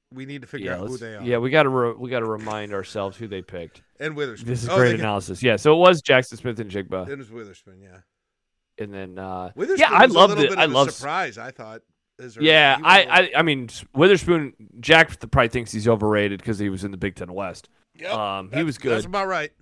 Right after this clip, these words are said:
Speaker 1: I agree with that take. Good take,
Speaker 2: Yeah,
Speaker 1: Josh.
Speaker 2: uh, Jackson Smith-Njigba, I think, is a badass player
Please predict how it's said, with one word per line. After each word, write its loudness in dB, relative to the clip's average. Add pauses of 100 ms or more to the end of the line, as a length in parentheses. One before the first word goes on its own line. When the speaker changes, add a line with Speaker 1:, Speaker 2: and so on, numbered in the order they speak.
(600)
Speaker 1:
I -18
agree -16
with -14
that -16
take. -20 (140)
Good -20
take, -10
Speaker 2:
Yeah, -6
Speaker 1:
Josh. -20
Speaker 2:
uh, 4
Jackson 6
Smith-Njigba, 0
I 2
think, -6
is -6
a -10
badass -2
player 2